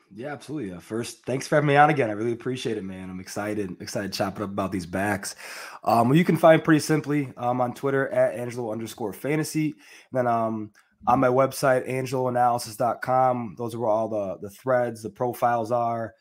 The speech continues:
um, as well as, uh, the Ascension grading system, which, which grades out these backs both on film and analytically. So, uh, it's an exciting time of the year. I mean, we're, what,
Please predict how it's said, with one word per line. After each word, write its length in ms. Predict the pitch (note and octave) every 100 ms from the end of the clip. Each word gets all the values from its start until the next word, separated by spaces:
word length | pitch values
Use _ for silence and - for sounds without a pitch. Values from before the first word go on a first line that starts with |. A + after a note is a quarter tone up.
| _ _
um, 240 | G#2 G#2+ G#2+
as 140 | G#2+
well 240 | A#2 A2+ A2
as, 120 | A2
uh, 120 | G#2+
the 140 | G2+
Ascension 420 | G#2+ - A#2 G#2+ G2
grading 320 | G#2+ A2 G#2+
system, 340 | G2+ - G#2
which, 200 | G2 -
which 160 | G2+ G2
grades 320 | G#2+ G2+ F#2+
out 160 | G2 -
these 160 | F#2
backs 380 | F2 F#2 F#2 -
both 260 | - F#2+ F#2
on 160 | F2+
film 320 | E2+ F#2+ F2+ F2
and 80 |
analytically. 560 | F2 E2+ E2+ E2+ - D#2
So, 320 | - F2 E2+ _ _ _ _
uh, 140 | G2 G2
it's 80 | G2
an 40 |
exciting 340 | G#2+ C#3+ C#3+ C#3+
time 200 | D3 C#3
of 80 |
the 60 | C3+
year. 400 | D3+ D3 C3+ - C3
I 20 |
mean, 560 | B2+ A#2+ A#2+ A2 F#2+ _ G2 G#2+
we're, 380 | A2+ A2 G#2+ F#2+ _
what, 240 | A2 F2